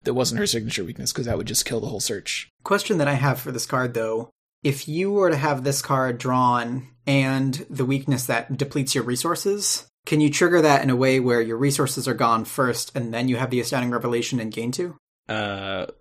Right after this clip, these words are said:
Speaker 3: if you're using Mister Rook?
Speaker 2: Yeah, yeah,
Speaker 3: Th-,
Speaker 2: yeah.
Speaker 3: uh, this says when you search your deck, so that'd be before you draw the weakness, so.
Speaker 1: Yeah, it's, it's before you actually, like, draw the stuff, I'm pretty sure,
Speaker 2: Oh.
Speaker 1: but
Speaker 3: Yeah.
Speaker 1: Um, but it's definitely, it's still pretty cool.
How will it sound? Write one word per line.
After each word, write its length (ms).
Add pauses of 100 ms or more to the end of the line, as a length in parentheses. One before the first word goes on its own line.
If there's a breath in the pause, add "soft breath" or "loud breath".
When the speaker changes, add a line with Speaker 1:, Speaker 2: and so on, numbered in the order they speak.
Speaker 3:
if 120
you're 60
using 160
Mister 240
Rook? 260 (200)
Speaker 2:
Yeah, 320 (160)
yeah, 120
Speaker 3:
Th-, 140
Speaker 2:
yeah. 140
Speaker 3:
uh, 40
this 160
says 220
when 240
you 140
search 300
your 100
deck, 300
so 140
that'd 140
be 340
before 640
you 160
draw 180
the 100
weakness, 340
so. 280
Speaker 1:
Yeah, 380
it's, 280
it's 180
before 340
you 160
actually, 300
like, 180
draw 280
the 100
stuff, 240
I'm 80
pretty 220
sure, 220
Speaker 2:
Oh. 640
Speaker 1:
but 60
Speaker 3:
Yeah. 260 (120)
Speaker 1:
Um, 420
but 160
it's 160
definitely, 640
it's 240
still 240
pretty 260
cool. 640